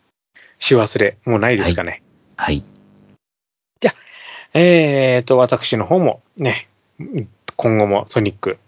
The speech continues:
Speaker 1: ね、注目していきましょう。ソニックフロンティアとかも評判いいですからね。
Speaker 2: はい。
Speaker 1: スリーディーソニックもだからどんどん進化してるし、ツーディーソニックも出てくるし、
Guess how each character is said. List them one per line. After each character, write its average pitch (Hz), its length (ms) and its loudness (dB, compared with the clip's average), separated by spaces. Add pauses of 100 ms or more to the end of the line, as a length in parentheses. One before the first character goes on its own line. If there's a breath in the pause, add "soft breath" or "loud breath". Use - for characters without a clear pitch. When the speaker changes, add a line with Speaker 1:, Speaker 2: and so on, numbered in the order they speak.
(120)
Speaker 1:
ね、 113 180 0
注 - 160 -4
目 90 260 -8
し - 80 -12
て - 120 -10
い 87 60 -6
き - 160 -6
ま 117 160 0
し - 220 -2
ょ 139 60 4
う。 - 40 -2
ソ - 120 -2
ニ 143 60 0
ッ 139 40 -6
ク - 80 -4
フ 160 120 0
ロ 175 100 6
ン 180 80 2
テ 151 80 2
ィ 120 40 4
ア - 20 2
と 107 100 -4
か - 80 -10
も 95 100 -4
評 143 160 2
判 143 200 0
い - 20 0
い - 20 -2
で 147 100 2
す - 80 -8
か 107 100 -2
ら 104 100 2
ね。 135 220 0 (300 loud breath)
Speaker 2:
は - 100 -2
い。 - 20 4
Speaker 1:
ス 82 60 4
リ 120 120 4
ー - 20 -2
デ 117 80 0
ィ 117 40 4
ー 110 60 2
ソ 135 120 0
ニ 113 100 0
ッ - 20 -14
ク - 120 -12
も 95 120 -8
だ 104 80 2
か - 80 0
ら 90 60 -2
ど 120 120 2
ん 110 40 0
ど 104 100 2
ん 95 60 -2
進 113 200 -2
化 104 120 0
し - 40 -6
て 156 100 2
る 156 80 2
し、 - 200 -2 (320 loud breath)
ツ - 140 4
ー 107 60 4
デ 95 80 0
ィ - 20 4
ー 98 40 2
ソ 131 120 0
ニ 135 100 0
ッ - 20 -14
ク - 120 -10
も 95 80 -4
出 120 100 0
て 127 100 2
く 147 120 0
る 131 60 2
し、 - 180 -2